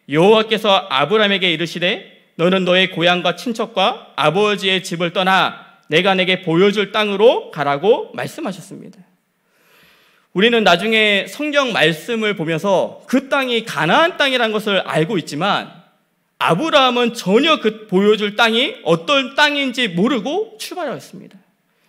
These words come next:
그래서 믿음의 조상이라고 말하고 있는 것입니다.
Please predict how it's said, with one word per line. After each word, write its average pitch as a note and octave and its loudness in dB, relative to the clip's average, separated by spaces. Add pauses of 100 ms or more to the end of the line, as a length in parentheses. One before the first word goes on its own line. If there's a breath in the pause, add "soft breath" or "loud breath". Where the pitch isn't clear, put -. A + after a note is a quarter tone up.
(260)
그래서 B3+ 4
믿음의 G3+ 0
조상이라고 D3 -4
말하고 B2+ -6
있는 G3 -8
것입니다. - -18